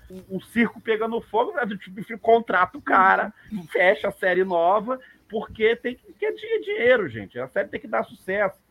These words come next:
Porque a gente tem tanta bobagem que fala de Discovery, "ah, ninguém vê, não sei o quê", mas tu acha que deve tá pagando o estúdio lá em Toronto com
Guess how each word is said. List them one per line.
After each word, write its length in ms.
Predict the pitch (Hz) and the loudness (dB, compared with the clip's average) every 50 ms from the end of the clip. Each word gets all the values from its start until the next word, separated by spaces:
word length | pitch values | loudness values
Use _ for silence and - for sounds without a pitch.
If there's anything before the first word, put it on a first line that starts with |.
| _ - | _ -20
Porque 220 | 143 131 139 156 | -20 -10 -8 -8
a 40 | 156 | -6
gente 240 | 160 202 185 - - 139 123 | -6 -8 -10 -10 -18 -18 -8
tem 120 | - 151 143 | -6 -6 -6
tanta 220 | 175 185 185 202 | -6 -6 -8 -6
bobagem 520 | 175 170 156 131 147 156 170 160 143 135 | -8 -8 -6 -2 0 2 2 0 0 -4
que 80 | - 123 | -14 -10
fala 260 | - 135 131 127 123 | -6 -6 -6 -6 -8
de 120 | 120 123 120 | -12 -12 -14
Discovery, 560 | 104 _ _ - 131 170 180 156 127 113 - | -18 _ _ -6 -2 -2 -2 -2 -4 -4 -4
"ah, 300 | - - 107 - 254 240 | -2 -2 -2 -4 -6 -8
ninguém 300 | 240 - - 214 214 190 | -10 -12 -12 -10 -8 -6
vê, 240 | 156 196 226 226 214 | -4 -2 -2 -2 -2
não 80 | - - | -4 -8
sei 80 | 202 | -12
o 40 | - | -12
quê", 100 | 247 247 294 | -12 -16 -16
mas 100 | 311 - - | -16 -14 -6
tu 80 | - | -4
acha 160 | - 320 - | -4 -4 -4
que 80 | _ 254 | _ -6
deve 160 | 214 226 214 | -6 -6 -4
tá 160 | - - 220 | -2 -4 -4
pagando 580 | 196 - - 180 156 151 185 202 196 185 175 156 - _ _ _ _ _ | -2 0 0 0 0 -2 -4 -4 -6 -6 -10 -10 -16 _ _ _ _ _
o 60 | - 165 | -12 -12
estúdio 500 | - - - - 196 220 220 165 180 170 | -12 -12 -10 -6 -4 -4 -2 0 0 4
lá 220 | 170 175 196 208 | 4 4 4 4
em 80 | 208 185 | 2 -2
Toronto 760 | _ - 202 180 170 160 170 196 214 214 - - 160 147 - _ _ | _ -4 0 2 4 6 6 4 4 0 -6 -10 -12 -14 -14 _ _
com 400 | - 175 180 180 170 151 139 127 | -10 -8 -8 -8 -8 -10 -12 -14